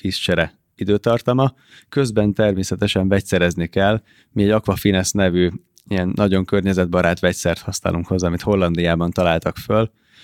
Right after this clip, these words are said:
és, ö, olyan tisztaságú, hogy a halak is megélnek benne, és ez egy nagyon pici fertőtlenítő tablettára van szükség hetente, és akkor gyönyörűen tisztán lehet tartani, a P H szintjét szabályozza a vegyszer.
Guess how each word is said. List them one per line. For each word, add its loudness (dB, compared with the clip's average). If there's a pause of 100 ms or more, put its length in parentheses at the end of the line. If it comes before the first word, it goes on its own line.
(220)
és, -2
ö, 4
olyan 0
tisztaságú, 0
hogy 2
a 2
halak 2
is -2
megélnek 2
benne, 0 (340)
és -16
ez 2
egy 2
nagyon 2
pici 0
fertőtlenítő -2
tablettára 0
van 0
szükség -2
hetente, 0
és -2
akkor -4 (200)
gyönyörűen 0
tisztán -2
lehet 0
tartani, 0
a 2 (160)
P -4
H 2
szintjét -4
szabályozza 0
a 0
vegyszer. 0